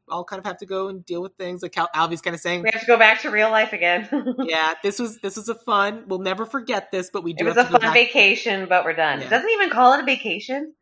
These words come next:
Speaker 1: He does. He absolutely does.
Speaker 2: Or, like, the, "Your little trip is over and we all have to go back to our places."
Speaker 1: Yeah. And, like, he's implying he has to go back to jail. He says she gets to go back to her rich family. And, like, as he's saying this, like,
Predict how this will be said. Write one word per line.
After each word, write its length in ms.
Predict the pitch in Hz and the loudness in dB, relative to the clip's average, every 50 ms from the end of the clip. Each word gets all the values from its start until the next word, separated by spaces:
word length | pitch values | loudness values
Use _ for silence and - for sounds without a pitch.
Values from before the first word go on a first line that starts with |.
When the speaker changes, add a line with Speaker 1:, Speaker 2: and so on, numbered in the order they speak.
| _ - | _ -8
Speaker 1:
He 160 | 240 247 240 | -2 -2 2
does. 320 | - 226 202 143 120 - | 4 4 4 4 2 -2
He 80 | 180 170 | -2 -2
absolutely 340 | 165 156 - 156 147 127 123 | -2 -2 -4 -8 -10 -10 -8
does. 140 | - - | -2 2
Speaker 2:
Or, 100 | - 254 | 4 4
like, 220 | 269 269 277 269 277 | 6 4 2 2 2
the, 120 | 294 285 247 | 0 0 2
"Your 180 | 233 247 254 220 | 4 2 4 4
little 200 | 240 226 226 220 | 4 2 2 0
trip 260 | - - 226 202 - | 0 -2 -4 -2 -2
is 120 | 214 202 202 | -6 -2 0
over 600 | 190 185 180 196 196 185 190 190 185 190 190 190 | 0 0 0 0 0 0 2 2 0 0 0 0
and 380 | 175 156 156 147 147 180 185 - 196 - - 214 _ _ _ _ _ _ _ _ _ _ _ _ - | -2 -2 -4 -8 -10 -12 -14 -18 -20 -20 -20 -20 _ _ _ _ _ _ _ _ _ _ _ _ -14
we 120 | 185 196 | -8 -4
all 100 | 190 185 | -4 -4
have 100 | 180 180 | -4 -6
to 60 | - | -6
go 100 | - 180 | -6 -4
back 240 | 170 165 160 165 - | -2 -2 -2 -4 -6
to 80 | - 160 | -8 -8
our 120 | 151 156 | -8 -8
places." 440 | - 170 151 156 156 - 170 170 170 _ _ _ _ _ _ _ _ _ - | -8 -8 -10 -10 -10 -12 -14 -14 -14 _ _ _ _ _ _ _ _ _ -16
Speaker 1:
Yeah. 400 | 135 123 120 120 120 117 117 - _ _ _ _ _ | -12 -12 -10 -8 -8 -10 -10 -12 _ _ _ _ _
And, 160 | - 165 165 | -10 -8 -6
like, 200 | 160 160 160 151 | -4 -6 -6 -4
he's 180 | - 196 185 160 | -4 -6 -4 -4
implying 320 | 180 165 - 180 165 160 | -6 -4 -2 -2 -2 -2
he 120 | 160 170 156 | -2 -4 -4
has 120 | 156 151 - | -4 -4 -6
to 40 | 165 | -6
go 100 | 156 160 | -6 -4
back 260 | 143 151 139 139 - | -4 -4 -6 -6 -6
to 40 | 151 | -12
jail. 580 | 143 135 135 131 135 135 135 131 131 131 131 135 - | -10 -8 -6 -6 -4 -4 -4 -6 -6 -8 -10 -12 -12
He 140 | - 139 135 | -12 -12 -12
says 420 | 135 135 - - 143 143 139 139 | -12 -12 -10 -8 -8 -8 -8 -8
she 180 | - - 151 147 | -10 -10 -8 -6
gets 200 | 151 151 143 - | -6 -8 -8 -10
to 80 | - | -10
go 80 | 147 147 | -10 -8
back 240 | 143 139 135 143 139 | -8 -6 -8 -8 -10
to 100 | - 151 | -8 -8
her 240 | 143 135 131 135 _ _ _ | -6 -6 -8 -10 _ _ _
rich 300 | 139 135 135 131 131 - | -12 -10 -10 -10 -10 -12
family. 580 | - - 135 127 127 127 135 135 135 131 135 _ _ _ _ _ _ _ _ _ _ _ _ - _ | -12 -12 -10 -10 -10 -10 -10 -10 -10 -10 -12 _ _ _ _ _ _ _ _ _ _ _ _ -18 _
And, 140 | - 175 185 | -6 -4 -2
like, 220 | 180 180 175 - - | -2 -4 -4 -2 0
as 320 | 170 185 208 226 226 - | 4 4 4 4 2 -2
he's 220 | - 226 202 - - | -8 -8 -8 -8 -4
saying 400 | - 165 170 180 175 170 165 151 | -2 0 0 0 0 -2 -4 -6
this, 380 | 139 131 131 127 127 - - - | -6 -6 -6 -6 -8 -10 -8 -8
like, 280 | 156 151 143 - _ | -8 -8 -8 -10 _